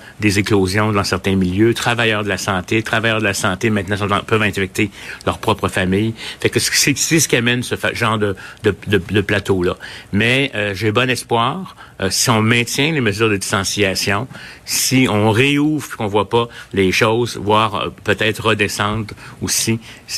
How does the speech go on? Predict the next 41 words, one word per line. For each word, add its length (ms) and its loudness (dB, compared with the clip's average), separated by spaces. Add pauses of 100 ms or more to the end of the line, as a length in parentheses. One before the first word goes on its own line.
euh, 180 4
les, 260 4
les 200 0
taux 160 0
d'hospitalisation. 720 0
C'est 160 0
très 180 -2
clair 320 0
que 60 -2
le 140 0
profil 720 0 (460)
extérieur 500 0
de 60 0
la 140 0
région 260 0
métropolitaine 920 0 (460)
est 140 2
très, 240 0
très 240 -4
bas, 260 -2 (240)
dans 120 2
le 40 0
sens 300 0
que 100 -2
ce 100 0
soit 120 2
un 60 4
scénario 400 2
pessimiste 720 0
ou, 80 -2 (160)
ou 260 0
optimiste, 680 2 (280)
si 140 -2
on 120 4
maintient 480 2
le 120 2
moindrement 520 2
certaine 380 -2
distanciation, 880 0 (420)
ça 200 0
va 180 0